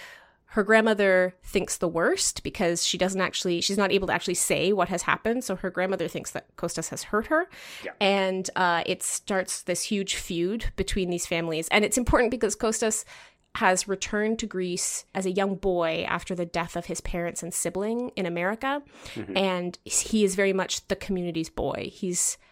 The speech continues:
Speaker 1: sort of one of the few young people in this community of elderly people. They adore him.
Speaker 2: Yeah.
Speaker 1: He does everything for his grandparents and the other elderly people in their village.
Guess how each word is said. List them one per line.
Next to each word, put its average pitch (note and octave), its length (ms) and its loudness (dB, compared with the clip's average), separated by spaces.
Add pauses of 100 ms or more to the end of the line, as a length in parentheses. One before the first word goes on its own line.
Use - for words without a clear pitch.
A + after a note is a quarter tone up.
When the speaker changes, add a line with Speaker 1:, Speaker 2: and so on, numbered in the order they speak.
(120)
Speaker 1:
sort G3+ 160 0
of F#3 60 0
one G#3 140 4
of G3 80 2
the G3+ 60 0
few G#3+ 220 0
young F3+ 240 0
people F#3 320 -2
in F3 120 0
this E3+ 120 -2
community E3 380 -2
of D3+ 100 -2
elderly F#3 320 0
people. F#3 380 2
They D#3+ 340 0 (220)
adore F3 480 0
him. E3+ 520 -4
Speaker 2:
Yeah. - 100 -12
Speaker 1:
He F3 500 -4
does F#3 300 4
everything G3 640 -2
for F3 240 -4
his F3+ 160 -6
grandparents G3 500 -4
and F3+ 100 -4
the E3 100 -4
other E3+ 180 -4
elderly F3 320 -2
people F3+ 260 -2
in E3+ 100 -2
their E3+ 100 -2
village. F3 460 -4